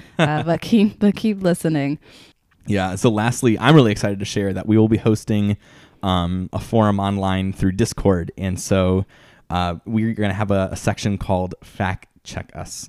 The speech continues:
Speaker 2: Um, and that's where <laughs> our, our listeners can share things that they find in their own research. Um, they can call us out for some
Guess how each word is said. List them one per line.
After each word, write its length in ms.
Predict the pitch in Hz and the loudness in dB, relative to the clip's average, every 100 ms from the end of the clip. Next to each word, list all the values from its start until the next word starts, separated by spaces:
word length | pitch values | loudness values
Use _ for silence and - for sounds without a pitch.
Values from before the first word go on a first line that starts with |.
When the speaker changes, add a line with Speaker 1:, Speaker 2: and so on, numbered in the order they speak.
| - | -14
Speaker 2:
Um, 300 | 101 98 95 | -6 -2 -2
and 200 | 98 98 | -2 -4
that's 220 | 98 95 120 | -4 -2 2
where 300 | 110 107 - - | 4 4 0 -4
<laughs> 80 | |
our, 300 | 175 120 107 110 | 0 2 2 2
our 100 | 113 | 4
listeners 380 | 147 156 139 | 4 4 -2
can 120 | - 120 | 0 0
share 200 | 131 135 | 2 2
things 180 | 131 | 2
that 60 | 120 | 0
they 100 | 117 | -2
find 360 | - 110 110 113 - - - | -2 -2 -2 -4 -8 -20 -6
in 100 | 113 | 2
their 120 | 113 | 2
own 160 | 110 117 | 4 4
research. 520 | 131 - 190 - - | 4 2 -6 -6 -8
Um, 180 | 107 101 | -2 0
they 80 | 98 | 0
can 80 | 101 | -2
call 200 | 104 101 | -2 -2
us 100 | 98 | -4
out 140 | 95 - | -8 -4
for 140 | 98 | -6
some 260 | - 95 | -4 -6